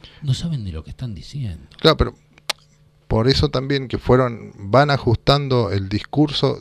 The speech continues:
Speaker 2: y lo que se dice, cómo se dice, lo vienen ajustando. Cuando vemos que patinó Bullrich, lo cortaron, aparece Vidal. Cuando Mauricio
Speaker 1: Cuando mete
Speaker 2: empezó
Speaker 1: las
Speaker 2: a
Speaker 1: patas
Speaker 2: patinar,
Speaker 1: demasiado
Speaker 2: empezó a
Speaker 1: fuerte,
Speaker 2: patinar,
Speaker 1: digamos.
Speaker 2: también lo,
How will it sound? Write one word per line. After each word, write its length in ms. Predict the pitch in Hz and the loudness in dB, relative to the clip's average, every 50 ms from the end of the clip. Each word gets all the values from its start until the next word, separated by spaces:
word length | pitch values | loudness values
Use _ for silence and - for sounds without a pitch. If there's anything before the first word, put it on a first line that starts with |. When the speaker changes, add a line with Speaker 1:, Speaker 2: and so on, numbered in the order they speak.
| - - | -10 -4
Speaker 2:
y 140 | - 113 110 | 0 2 2
lo 180 | 101 110 113 107 | 4 2 2 2
que 140 | 120 123 | 2 0
se 180 | 120 - - 120 | 0 2 2 2
dice, 360 | 120 131 156 151 - - 123 | 2 0 0 0 0 -2 -2
cómo 340 | - - 139 147 147 143 127 | 0 0 0 0 0 0 -2
se 160 | - - 117 | -2 0 0
dice, 260 | 117 139 135 131 131 | 0 0 0 0 0
lo 120 | 110 104 98 | 0 0 0
vienen 340 | 104 113 123 127 127 123 117 | 0 -2 -2 -2 -2 -4 -8
ajustando. 600 | 110 - - 101 - - 127 127 131 127 123 107 | -10 -10 -14 -14 -8 -6 -6 -6 -6 -10 -12 -14
Cuando 280 | 107 104 104 98 98 | -12 -12 -12 -10 -8
vemos 260 | 104 110 113 117 107 | -6 -6 -6 -8 -8
que 120 | - 107 95 | -10 -10 -8
patinó 360 | - 104 92 107 107 110 110 | -8 -8 -8 -10 -12 -12 -12
Bullrich, 540 | 113 120 120 117 107 123 120 110 - - - _ _ _ _ _ _ _ _ _ _ _ _ _ _ _ _ - | -14 -14 -16 -14 -14 -14 -14 -14 -14 -16 -16 _ _ _ _ _ _ _ _ _ _ _ _ _ _ _ _ -14
lo 180 | - 92 92 85 | -10 -10 -8 -6
cortaron, 600 | - 92 92 104 - - 127 123 127 123 113 101 | -6 -6 -6 -4 0 2 2 2 2 2 -2 -4
aparece 440 | 92 - 104 104 107 101 - - | -6 -6 -6 -6 -6 -8 -10 -10
Vidal. 480 | 104 107 110 113 120 120 113 117 120 135 _ _ _ _ - - | -8 -6 -6 -6 -6 -6 -8 -10 -12 -16 _ _ _ _ -20 -18
Cuando 1040 | - - 92 92 90 92 90 90 90 90 87 87 90 92 92 92 92 90 90 - _ _ _ _ - | -14 -14 -14 -12 -12 -12 -12 -12 -12 -12 -12 -12 -14 -14 -16 -16 -18 -20 -20 -20 _ _ _ _ -16
Mauricio 380 | - 95 101 110 113 98 - 107 | -10 -6 -4 -2 -2 0 2 4
Speaker 1:
Cuando 100 | 113 123 | 6 6
mete 140 | 113 107 120 | 6 6 6
Speaker 2:
empezó 80 | 117 | 6
Speaker 1:
las 100 | 117 113 | 6 6
Speaker 2:
a 40 | 110 | 6
Speaker 1:
patas 260 | - 117 110 - 117 | 4 4 6 6 6
Speaker 2:
patinar, 180 | 101 117 123 127 | 6 8 6 6
Speaker 1:
demasiado 300 | 123 123 123 131 123 110 | 6 4 4 4 4 4
Speaker 2:
empezó 120 | 101 - | 4 4
a 40 | - | 4
Speaker 1:
fuerte, 160 | 117 117 113 | 4 4 2
Speaker 2:
patinar, 260 | 117 120 123 127 131 | 2 0 -2 -2 -2
Speaker 1:
digamos. 80 | 127 120 | -2 -2
Speaker 2:
también 400 | 113 107 107 107 110 110 110 - - - - - 254 220 - | -4 -4 -4 -4 -6 -6 -8 -10 -14 -20 -20 -20 -20 -20 -18
lo, 280 | 104 101 95 90 90 | -14 -12 -12 -12 -14